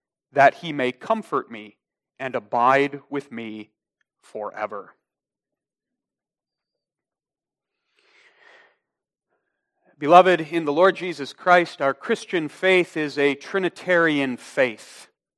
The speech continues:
At the heart of our faith is the truth of the doctrine of the Trinity, that there is one true God,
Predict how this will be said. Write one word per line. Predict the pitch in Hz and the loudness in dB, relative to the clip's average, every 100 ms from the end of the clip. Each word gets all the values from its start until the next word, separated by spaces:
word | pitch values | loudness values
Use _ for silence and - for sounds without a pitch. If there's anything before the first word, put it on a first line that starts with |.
| _ | _
At | - | -20
the | - | -16
heart | - 160 160 | 2 4 4
of | 113 | 2
our | 143 135 | 0 0
faith | - 165 160 151 143 | 0 0 0 0 -6
is | 120 | -10
the | _ | _
truth | - - 170 160 - | -10 0 0 0 -6
of | 123 | -14
the | 110 | 0
doctrine | 139 151 - 143 | 8 8 6 -4
of | 135 | -12
the | 135 | -12
Trinity, | - 165 143 143 120 | -6 -6 -6 -8 -10
that | 117 | -10
there | 131 123 | -10 -10
is | 120 | -6
one | 127 156 156 | 2 2 2
true | - - 175 165 | -8 -6 -2 -2
God, | 139 147 156 175 170 | 6 10 12 12 8